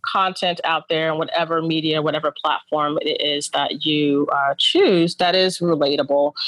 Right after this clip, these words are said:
um, that is going to get to the, the heart of, of, of what it is that your network is seeking and is really telling, um, a story and telling your story and connecting to, um, the stories that, uh, they have themselves. I think that is a really important part of,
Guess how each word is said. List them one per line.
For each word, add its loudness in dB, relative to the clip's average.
um, 0
that 0
is -2
going -2
to -6
get -2
to 0
the, 0
the 0
heart 0
of, -2
of, -2
of -4
what 0
it -4
is -2
that -2
your 2
network -2
is -4
seeking -2
and -4
is -2
really 2
telling, 0
um, 0
a -2
story 0
and -2
telling 0
your 2
story 0
and -2
connecting -2
to, -2
um, -2
the 0
stories 0
that, -2
uh, 0
they 0
have 0
themselves. -2
I -2
think -2
that 0
is -4
a -4
really 2
important -4
part -2
of, -2